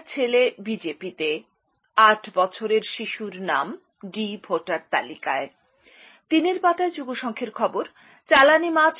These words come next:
বিক্রি বন্ধ হওয়ায় শিলচরে বেকার হয়ে পড়েছেন অনেকেই, বাড়ছে ক্ষোভ।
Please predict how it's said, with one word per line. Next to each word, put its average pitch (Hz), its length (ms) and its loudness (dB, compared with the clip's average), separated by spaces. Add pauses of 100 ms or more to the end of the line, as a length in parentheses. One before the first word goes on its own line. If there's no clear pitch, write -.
বিক্রি 240 420 -6
বন্ধ 214 340 2
হওয়ায় 240 400 2
শিলচরে 240 580 -2
বেকার 202 400 0
হয়ে 214 240 -2
পড়েছেন 202 540 -4 (300)
অনেকেই, 165 500 -2 (320)
বাড়ছে 202 500 2 (260)
ক্ষোভ। 151 320 -2